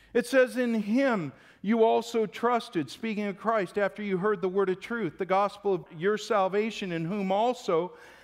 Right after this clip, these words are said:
having believed, you were sealed with the Holy Spirit of promise, who is the guarantee of our inheritance until the redemption of the purchased possession to the praise of his glory."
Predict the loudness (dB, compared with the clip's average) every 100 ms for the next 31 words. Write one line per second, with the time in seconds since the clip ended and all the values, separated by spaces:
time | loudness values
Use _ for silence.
0 | -10 0 2 2 -2 -4 0 2 2 2
1 | 2 2 2 0 0 -4 -8 -16 _ _
2 | _ _ _ _ _ -2 0 2 0 -2
3 | -4 0 0 0 -2 -2 0 0 0 0
4 | -2 -4 -8 -8 -4 -2 -2 -2 -2 0
5 | 0 -2 -8 -16 -20 _ _ -10 -2 0
6 | 2 2 4 2 2 0 0 2 4 4
7 | 2 4 2 0 0 2 2 2 -2 -2
8 | -4 -2 0 2 2 0 2 2 2 -2
9 | -2 -2 -4 -2 -2 -2 -10 -8 -6 0
10 | 2 2 -4 -6 -4 -4 -4 0 2 2
11 | 0 -2 -6 -4 -6 -8 -6 -4 -2 -2
12 | -6